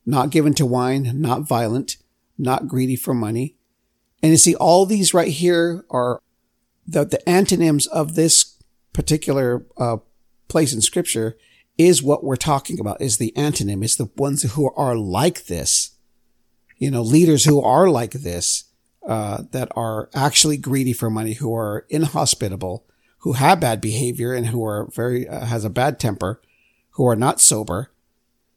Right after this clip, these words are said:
who are not gentle and like to quarrel and are covetous. These, see, and, and I, that's how I read this, because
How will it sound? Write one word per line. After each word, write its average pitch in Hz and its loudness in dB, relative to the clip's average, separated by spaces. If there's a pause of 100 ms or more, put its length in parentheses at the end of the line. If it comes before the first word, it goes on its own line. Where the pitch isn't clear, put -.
(140)
who 135 0
are 120 4
not 135 0
gentle 123 -2
and 135 -4
like 135 -2
to 185 0
quarrel 110 -4 (500)
and 170 2
are 180 4
covetous. 202 -2
These, 160 0
see, 165 4
and, 156 0
and 156 0
I, 143 -2
that's 151 2
how 202 2
I 180 6
read 156 2
this, 127 0
because 127 -2